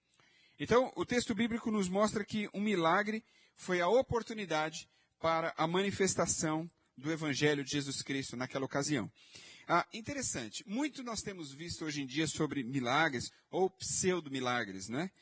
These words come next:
Mas pouca ou talvez até nenhuma manifestação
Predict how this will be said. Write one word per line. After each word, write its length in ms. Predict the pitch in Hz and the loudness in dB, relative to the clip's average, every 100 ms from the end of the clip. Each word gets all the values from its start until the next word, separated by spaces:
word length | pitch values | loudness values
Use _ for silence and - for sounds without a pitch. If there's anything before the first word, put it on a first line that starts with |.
| - - - | -20 -20 -18
Mas 380 | - 160 180 - | -2 0 2 0
pouca 580 | - 196 202 190 - 127 - | 2 6 8 6 2 -6 -2
ou 180 | 165 | -2
talvez 480 | 170 175 151 151 165 | 0 -2 0 -2 -4
até 500 | 160 - 165 160 135 _ _ _ _ | -4 -6 -2 -2 -2 _ _ _ _
nenhuma 560 | 139 175 180 175 180 160 | -8 -6 -4 -6 -6 -6
manifestação 920 | 151 151 151 147 135 131 147 127 | -6 -8 -8 -8 -4 -4 -2 -6